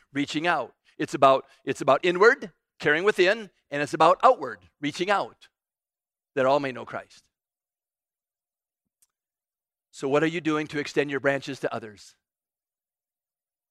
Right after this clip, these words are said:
W-, w-, what are you, what are you doing to serve, to share, to witness,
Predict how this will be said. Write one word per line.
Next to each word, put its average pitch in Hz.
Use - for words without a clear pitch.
W-, 185
w-, 160
what 170
are 175
you, 170
what 170
are 185
you 165
doing 156
to 139
serve, 120
to 127
share, 123
to -
witness, 135